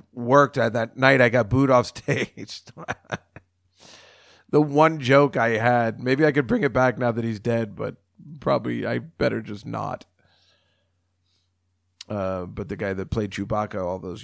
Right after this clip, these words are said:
for seven of the eight movies, died the other day. Just before May the Fourth Be With You. How do you like that?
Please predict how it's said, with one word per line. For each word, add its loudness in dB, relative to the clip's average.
for -8
seven -2
of -2
the -2
eight -6
movies, -14
died -12
the -12
other -12
day. -12
Just 2
before 0
May -2
the -4
Fourth -6
Be -8
With -8
You. -12
How -8
do -10
you -10
like -14
that? -20